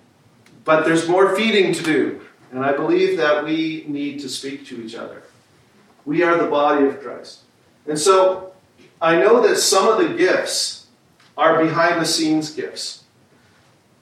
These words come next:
But I don't believe that ninety-nine percent of the church has behind the scenes gifts. That seems strange to me.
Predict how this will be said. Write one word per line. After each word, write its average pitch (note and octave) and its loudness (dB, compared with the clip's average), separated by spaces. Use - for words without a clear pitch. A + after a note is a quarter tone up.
But D#3+ 2
I F3+ 6
don't G#3 4
believe F3 0
that D3+ 0
ninety-nine D#3 2
percent C#3+ -4
of C#3 0
the B2+ -2
church - -4
has B2+ -6
behind C3 -6
the B2+ -4
scenes B2+ -6
gifts. - -16
That C#3+ -6
seems D3 -2
strange C3+ -4
to A#2+ -14
me. - -18